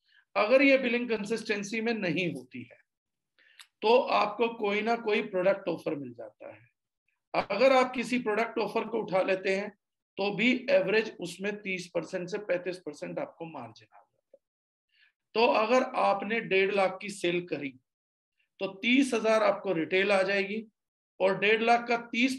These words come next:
परसेंट, पैंतालीस हजार रुपए आपको product के तौर पे reimburse हो जाएगा।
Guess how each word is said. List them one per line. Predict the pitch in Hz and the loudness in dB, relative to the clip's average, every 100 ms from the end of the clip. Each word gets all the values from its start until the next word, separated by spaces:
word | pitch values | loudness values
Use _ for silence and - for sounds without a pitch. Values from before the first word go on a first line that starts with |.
| - | -4
परसेंट, | 196 - 220 - 190 127 _ _ _ _ _ _ _ _ | -4 -2 -6 -4 -6 -6 _ _ _ _ _ _ _ _
पैंतालीस | 190 214 214 240 254 269 277 - | 2 2 2 2 4 4 2 -4
हजार | 170 165 196 208 | -6 0 2 2
रुपए | 160 160 185 156 104 - _ _ _ - | -2 -2 2 2 0 -12 _ _ _ -2
आपको | 160 175 - 190 196 202 - _ _ _ | 0 0 -2 -6 -4 -4 -10 _ _ _
product | - 185 202 220 - | -4 0 0 0 -4
के | - 196 | -6 -6
तौर | 196 170 156 | -4 -6 -6
पे | - 170 | -2 -4
reimburse | 143 135 120 110 107 - | -4 -8 -10 -12 -14 -18
हो | 98 | -20
जाएगा। | 104 - _ _ | -20 -20 _ _